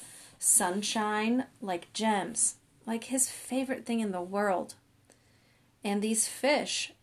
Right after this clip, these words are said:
were golden in color, red in color, purple, blue, green, indigo, violet, orange, all the colors of the rainbow. He managed to catch four that day. Do you remember this story?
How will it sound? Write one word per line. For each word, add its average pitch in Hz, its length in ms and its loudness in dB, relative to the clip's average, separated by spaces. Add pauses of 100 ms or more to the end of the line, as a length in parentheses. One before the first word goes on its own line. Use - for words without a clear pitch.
(100)
were 180 560 0 (260)
golden 170 380 -6
in 233 140 0
color, 262 580 2 (500)
red 180 220 0
in 208 160 -2
color, 214 680 0
purple, 196 840 -4
blue, 190 800 -4
green, 190 840 -4
indigo, 190 800 -2
violet, 185 920 0 (340)
orange, 196 800 -2 (360)
all 220 140 2
the 226 140 0
colors 190 480 -2
of 190 160 -8
the 175 80 -6
rainbow. 156 480 -12 (880)
He 302 100 -2
managed 277 420 6
to 220 80 4
catch - 420 -2
four 277 280 2
that 180 280 0
day. - 340 -10 (880)
Do - 60 -16
you 339 60 -4
remember 349 260 0
this 330 180 0
story? 320 460 0